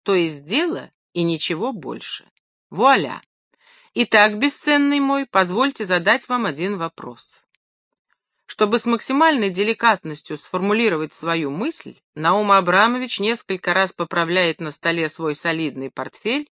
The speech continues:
попутно размышляя. Мик ждет спокойно и весело.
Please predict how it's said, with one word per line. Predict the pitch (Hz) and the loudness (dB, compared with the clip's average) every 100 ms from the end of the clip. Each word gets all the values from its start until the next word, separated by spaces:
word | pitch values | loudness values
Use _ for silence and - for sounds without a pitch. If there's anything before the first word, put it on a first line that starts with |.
| _ | _
попутно | - - - 226 202 202 | 0 0 -6 -6 -2 -2
размышляя. | 180 175 175 - - - - _ _ _ _ _ _ _ | -2 -4 -8 -8 -10 -12 -16 _ _ _ _ _ _ _
Мик | 180 262 311 | 2 2 2
ждет | 190 151 247 - | 0 0 -2 -2
спокойно | - 151 - 208 226 | 0 0 2 -2 0
и | 220 - 165 | -4 -6 -6
весело. | 139 117 - - | -6 -8 -14 -20